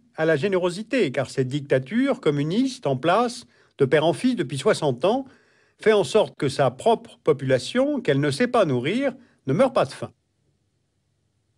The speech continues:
Dès lors, faut-il négocier avec le leader nord-coréen, Kim Jong-il, pendant qu'il est encore vivant, parce qu'il détient l'autorité sur l'armée nord-coréenne ? Ou bien faut-il au contraire attendre son successeur, un de ses fils probablement ?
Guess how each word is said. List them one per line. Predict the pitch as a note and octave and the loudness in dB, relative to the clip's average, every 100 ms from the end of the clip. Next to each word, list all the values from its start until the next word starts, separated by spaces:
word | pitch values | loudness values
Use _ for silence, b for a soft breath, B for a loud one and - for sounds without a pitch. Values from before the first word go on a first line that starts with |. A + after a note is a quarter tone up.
| _ _ _ _ _ _ | _ _ _ _ _ _
Dès | F3 | 0
lors, | G#3+ F#3 | 2 2
faut-il | E3 C#3+ D#3+ D3+ | 0 -6 -4 -2
négocier | D3+ F#3 - C4 C4+ | 0 0 0 0 2
avec | G3+ D3 C#3 C#3+ | 2 2 -2 0
le | C3+ B2+ B2+ | 0 2 0
leader | D3+ F#3 G#3+ G3 | -2 2 2 2
nord-coréen, | E3+ C3+ D#3+ E3+ A3+ C4 | 0 0 0 2 0 -2
Kim | - E3+ D3 | -6 -6 -4
Jong-il, | D3+ E3 A3+ C4 B3 | -2 -2 0 -2 -2
pendant | C#3 C3 C3+ | -2 0 0
qu'il | C3+ C3 | 0 0
est | C3 | 2
encore | C#3 B2+ C#3 | 2 2 0
vivant, | D3+ D#3+ A#3 C4 B B - | 0 0 0 0 B B -6
parce | - | -6
qu'il | - D3 | -2 0
détient | F#3+ D#3+ B3 C4+ | 0 2 0 2
l'autorité | D#3+ D#3 C#3+ D3 C4+ C4+ | 2 0 -2 -2 -2 -2
sur | - F#3 A#3+ D#3+ | -6 -4 0 2
l'armée | C#3 B2 A#3 | 2 0 0
nord-coréenne ? | A3 C#3 D#3 D3 E3 A3+ C4 C#4 b b b b b | 0 0 0 0 2 0 0 -4 b b b b b
Ou | D3+ | 0
bien | F3 | 2
faut-il | C#3+ F3 G3+ | 2 -2 0
au | E3+ | 0
contraire | E3+ D3+ - E3+ | 0 -2 0 2
attendre | D3 C3+ F#3+ F3 C3+ | 2 2 0 0 -4
son | - C#3+ C3+ A#2+ | -4 -2 -2 -4
successeur, | - C#3+ E3+ - A#3 B3+ G3+ | -6 -2 -2 2 2 2 2
un | C3+ | -2
de | B2+ | -2
ses | - E3 | -4 -4
fils | - C4+ - | -2 -2 -4
probablement ? | - C3+ C3 C#3 F3 A#3 C4+ | -4 0 0 0 -2 -2 -2